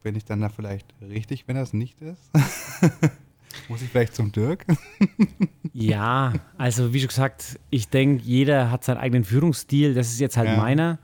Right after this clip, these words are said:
Speaker 2: aber ich denk halt in der momentanen Situation, die wir haben, fühle ich mich halt oftmals auch nicht wohl, muss ich jetzt ehrlich sagen.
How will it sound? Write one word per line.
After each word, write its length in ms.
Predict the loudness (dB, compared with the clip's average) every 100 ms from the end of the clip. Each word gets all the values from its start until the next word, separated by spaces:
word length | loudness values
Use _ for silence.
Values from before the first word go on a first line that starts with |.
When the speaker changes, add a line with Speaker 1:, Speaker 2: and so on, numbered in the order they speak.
| _ _ _ _ _
Speaker 2:
aber 440 | -2 0 2 0 -4 -10 -20 -20 _ _ _ _ _ _ _ _
ich 160 | -8 -2
denk 200 | 0 2
halt 140 | 0
in 100 | 0
der 100 | 2
momentanen 680 | 2 2 2 0 0 0 0
Situation, 1120 | -2 -2 0 -2 -2 -2 0 2 2 0 -2 -8 _ _ _ _ -20 -20 -20 _ -2
die 120 | 0
wir 200 | 0 0
haben, 400 | -2 -2 -2 -2
fühle 220 | -2 -2
ich 40 | -2
mich 160 | -2
halt 180 | -2 -4
oftmals 520 | -6 -6 -4 -4 -6 -10
auch 240 | -10 -6
nicht 280 | -4 -4 -4
wohl, 460 | -4 0 0 -2 -4 _ _ _ _
muss 220 | -8 -6 -4
ich 80 |
jetzt 460 | -6 -8 -14 -14 -16 _ -16
ehrlich 320 | -8 -4 -4
sagen. 520 | -4 -6 -6 -6 -8